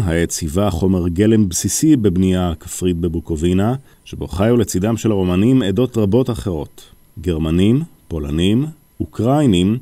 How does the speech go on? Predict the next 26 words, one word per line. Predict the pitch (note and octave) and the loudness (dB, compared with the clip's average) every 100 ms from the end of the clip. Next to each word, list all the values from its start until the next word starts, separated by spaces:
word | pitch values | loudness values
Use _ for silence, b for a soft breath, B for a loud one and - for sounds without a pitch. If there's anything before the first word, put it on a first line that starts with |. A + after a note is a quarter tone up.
| - - | -8 -6
יהודים | D#2 D2 D#2 A2+ C#3+ D#3 B2 | -6 -2 2 4 2 -2 2
או | A#2+ | 2
איטלקים. | A#2 B2 A2+ C3+ F2+ C2 - _ - | 4 0 2 2 2 -2 -12 _ -6
המוזיאון | D#2+ D#2 F#2 B2 | -4 0 0 2
שלנו | C3+ C#3 B2+ | 2 2 4
מנסה | G#2 - | 2 2
לשחזר | B2 A2 G2+ G2 F2 C3 A#2 | 0 0 -2 -2 0 0 0
כפר | - G#2 A2 C3 | -4 -2 0 0
על | G2+ | 0
כל | - G#2 G2 | 0 0 -2
תכולתו, | - G2 D#2+ - F2 G2 C3+ b b - | -2 -2 -2 -2 -2 -2 -4 b b -8
בכל | F2 B2+ | -2 0
הנוגע | C#3+ A2+ A2 A2+ | 2 4 4 4
למשקי | A#2 A#2 - E2 D2 | 2 0 -2 -4 -2
הבית, | D2 G#2 A#2+ C#3 - - - | -2 0 0 0 -6 -20 -10
המבנים | C#2+ C#2+ C#2 G#2+ A#2 | -6 -6 0 2 2
הקהילתיים, | - F2+ D2+ - G2+ B2+ B2+ A#2+ b | 2 0 0 0 2 4 2 0 b
או | G2+ G#2+ | 2 6
המתקנים | A2+ - A#2 D#3 | 4 4 4 6
הטכניים | C#3 - C3+ - G2+ G2+ | 4 4 2 2 2 2
הממחישים | F2 E2+ D2 - - B2 C3 | 2 0 -2 -8 -4 0 0
חלק | - B2 B2+ C3 G2 | 0 2 2 0 0
ממלאכות | F#2 E2 D#2 D2+ | 0 -2 -6 -6
היד | D#2+ F2+ E2+ | -2 -2 -2
של | F#2+ | 0
האזור, | G2+ G#2 G#2 C3+ F#2 | 2 2 4 4 2